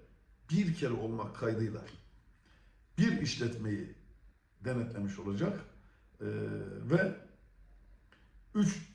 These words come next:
işletme senede bir kez denk gelir. Yani şöyle izah edeyim. Ee, bir ekip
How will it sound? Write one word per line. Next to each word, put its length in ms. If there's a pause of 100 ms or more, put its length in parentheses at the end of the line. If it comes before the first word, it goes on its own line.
işletme 580
senede 500 (380)
bir 220
kez 340
denk 200
gelir. 220
Yani 200 (120)
şöyle 240
izah 200
edeyim. 220 (540)
Ee, 40 (760)
bir 180
ekip 360